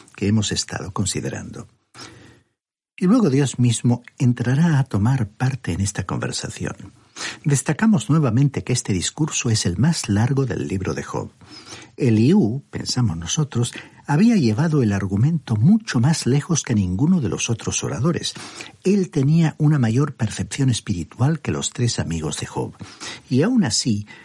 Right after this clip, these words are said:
este conocimiento no era completo, como podremos ver en este capítulo. Leamos los primeros dos versículos del capítulo treinta y seis, que comienzan a considerar a Dios como el gran maestro. Eliú siguió diciendo:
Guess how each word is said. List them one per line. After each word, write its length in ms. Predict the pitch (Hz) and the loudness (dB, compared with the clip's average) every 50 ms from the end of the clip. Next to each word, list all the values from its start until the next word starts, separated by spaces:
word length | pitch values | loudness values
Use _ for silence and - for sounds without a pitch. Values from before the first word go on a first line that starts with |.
| - _ - | -18 _ 0
este 320 | - 202 202 - - 208 | 0 0 0 0 -4 0
conocimiento 840 | - 143 123 117 104 - 113 101 117 135 139 135 127 - - 127 - - | 2 2 2 2 2 2 2 4 4 4 4 4 2 0 -4 -4 -2 0
no 240 | 107 104 113 123 | 2 4 6 6
era 220 | 151 170 160 139 113 | 6 4 4 0 -2
completo, 760 | - - 85 76 67 - - 90 78 - - - - - - _ _ - - - - - | -2 -4 -8 -8 -8 -6 -4 -4 -6 -6 -8 -10 -10 -10 -10 _ _ -20 -20 -20 -18 -8
como 220 | - 76 73 71 - | -6 -4 -4 -4 -4
podremos 500 | - - 76 - 110 113 117 120 110 - | -6 -6 -4 0 2 2 2 2 2 0
ver 200 | 73 71 - 87 | -4 -4 -4 -4
en 80 | 78 | -6
este 220 | 69 - - - - | -6 -6 -8 -8 -8
capítulo. 580 | - - - - - - - - - - - _ - _ _ _ _ _ _ _ _ _ _ - | -8 -8 -8 -8 -12 -10 -8 -8 -8 -8 -10 _ -20 _ _ _ _ _ _ _ _ _ _ -2
Leamos 460 | 139 143 190 226 226 214 180 - - | 2 4 4 6 6 4 4 2 0
los 160 | 123 110 - | -2 -2 -2
primeros 480 | - - 98 98 131 147 131 95 - - | -4 -4 -2 0 2 0 0 0 -2 -2
dos 240 | - 156 - - | -4 -4 -4 -4
versículos 600 | - - - - - - 175 - 196 175 160 - | -6 -6 -6 -4 -4 -4 -2 -2 0 -2 -2 -2
del 220 | - 87 76 78 - | -2 -4 -6 -6 -8
capítulo 480 | - - - - 143 - 156 82 73 | -8 -8 -4 -4 -4 -2 -2 -4 -4
treinta 340 | - - 80 71 73 - - | -4 -6 -6 -6 -6 -4 -4
y 80 | 87 107 | -4 -2
seis, 540 | 107 - - 190 185 185 180 165 - - - _ | -2 -2 0 0 2 2 0 -2 -4 -8 -8 _
que 140 | - 120 113 | -6 -4 -2
comienzan 640 | - 123 113 143 170 185 196 175 - - 170 156 147 | 0 2 2 4 6 6 4 4 0 0 0 2 2
a 100 | 120 107 | 2 0
considerar 680 | - 123 104 101 - 117 98 85 104 101 123 156 160 131 | 0 0 0 2 0 0 0 0 0 2 2 0 0 0
a 80 | 104 | -2
Dios 480 | 101 113 123 147 185 202 202 - - - | 0 2 2 4 4 2 2 -2 -6 -6
como 280 | - - 104 92 87 78 | -2 -2 0 0 0 0
el 160 | 73 78 87 | -2 -2 -2
gran 300 | 104 113 139 156 160 151 | 0 2 2 2 2 0
maestro. 800 | 131 101 - - - - - - - - - - - - - - _ _ _ _ _ _ _ _ _ _ _ _ _ _ _ _ _ _ - | 0 -2 -2 -4 -8 -10 -12 -12 -12 -12 -14 -16 -16 -16 -20 -20 _ _ _ _ _ _ _ _ _ _ _ _ _ _ _ _ _ _ -2
Eliú 380 | 156 151 156 156 151 190 233 220 | 0 2 4 4 4 4 4 2
siguió 340 | - - 113 101 117 127 | 0 0 0 2 4 4
diciendo: 680 | 123 113 101 - - 90 78 67 64 52 55 57 - _ | 4 2 0 -2 -4 -8 -8 -6 -6 -6 -8 -8 -10 _